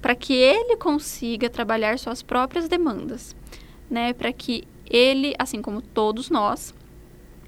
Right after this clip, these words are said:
identifique suas fragilidades e potencialidades. Porque dentro da fragilidade existe a potencialidade, né? Existe a força pra transformar.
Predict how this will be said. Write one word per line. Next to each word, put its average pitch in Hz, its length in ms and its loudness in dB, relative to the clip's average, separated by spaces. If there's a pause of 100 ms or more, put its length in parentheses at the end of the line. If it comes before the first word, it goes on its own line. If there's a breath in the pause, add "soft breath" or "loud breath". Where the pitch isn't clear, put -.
(120)
identifique 220 680 -2
suas 226 200 -6
fragilidades 214 840 0
e 247 140 4
potencialidades. 285 1040 -2 (400 loud breath)
Porque 233 300 0
dentro 262 400 0
da 269 80 2
fragilidade 262 760 0
existe 254 360 -4
a - 20 -12
potencialidade, 220 960 -6 (500)
né? 226 160 -4
Existe 233 400 -6
a 240 60 -2
força 240 460 0
pra - 140 -10
transformar. 214 600 -6